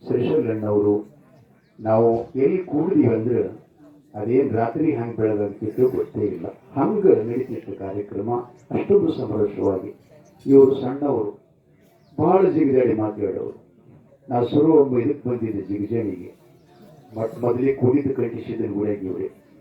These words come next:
ಇವ್ರು ಮಾತಾಡೋದು ನೋಡಿ ನನಗೆ ಹೆದರಿಕೆನೆ ಬಂತು, ಅಂಜಿಕೆನೆ ಬಂತು. ಎಷ್ಟು ಸೊಟ್ಟ ಹುಡುಗಕ್ಕೆ ಹೇಳೋದದಾನ, ಏನ್ ಬಿಟ್ಟು ಮಾತಾಡ್ತಾನಪ್ಪ ಅಂತ ಹೇಳಿ ತಿಳ್ಕೊಂಡು.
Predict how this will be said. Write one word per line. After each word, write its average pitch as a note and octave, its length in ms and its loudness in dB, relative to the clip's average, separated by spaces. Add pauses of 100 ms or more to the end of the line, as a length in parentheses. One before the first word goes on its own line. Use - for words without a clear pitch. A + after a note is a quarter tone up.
(360)
ಇವ್ರು B2+ 220 6
ಮಾತಾಡೋದು B2+ 560 2
ನೋಡಿ A#2 260 2
ನನಗೆ G2+ 320 -2
ಹೆದರಿಕೆನೆ G#2 420 -4
ಬಂತು, - 480 -6 (1080)
ಅಂಜಿಕೆನೆ A#2 400 2
ಬಂತು. A#2 300 2
ಎಷ್ಟು - 280 2
ಸೊಟ್ಟ - 300 0
ಹುಡುಗಕ್ಕೆ B2+ 400 4
ಹೇಳೋದದಾನ, A2 540 -2
ಏನ್ A#2 340 -2
ಬಿಟ್ಟು A2 260 -6
ಮಾತಾಡ್ತಾನಪ್ಪ G2+ 720 -4
ಅಂತ F#2+ 320 -6
ಹೇಳಿ G2 180 -4
ತಿಳ್ಕೊಂಡು. F#2 440 -4